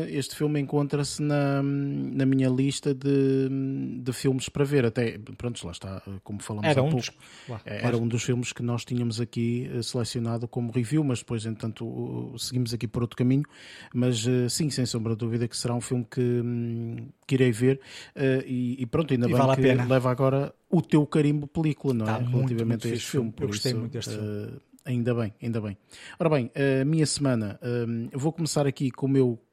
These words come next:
Speaker 1: costumo normalmente começar, com algo assim um bocadinho mais leve. Eh, neste caso é um especial de comédia, eh, que também estreou aí recentemente, eh, Taylor, eh, Tomlinson,
Speaker 2: Uhum.
Speaker 1: um,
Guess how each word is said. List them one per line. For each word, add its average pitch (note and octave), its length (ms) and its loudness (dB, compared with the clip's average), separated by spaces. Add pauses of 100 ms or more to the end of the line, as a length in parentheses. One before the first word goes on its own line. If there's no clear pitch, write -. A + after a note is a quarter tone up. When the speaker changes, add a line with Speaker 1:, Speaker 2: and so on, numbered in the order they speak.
(160)
Speaker 1:
costumo C3+ 400 -2
normalmente B2 580 0
começar, C3 640 -4 (400)
com C#3 180 4
algo B2+ 140 2
assim B2 160 -2
um A#2+ 60 -4
bocadinho A#2+ 260 -2
mais A2+ 220 -2
leve. C#3 360 -4 (220)
Eh, A2+ 340 -6
neste A2+ 300 -6
caso A2+ 260 -8
é A2+ 40 -6
um - 20 -6
especial - 400 -6
de - 80 -12
comédia, F3 480 0 (600)
eh, A#2 340 -4
que - 80 -20
também A#2+ 220 -4
estreou A#2 480 2
aí A2+ 160 2
recentemente, C#3+ 840 0
eh, A#2 720 -6 (100)
Taylor, D3 540 2 (120)
eh, A2+ 520 -4 (540)
Tomlinson, C#3+ 800 2 (520)
Speaker 2:
Uhum. B2+ 260 -2 (120)
Speaker 1:
um, A2+ 540 -4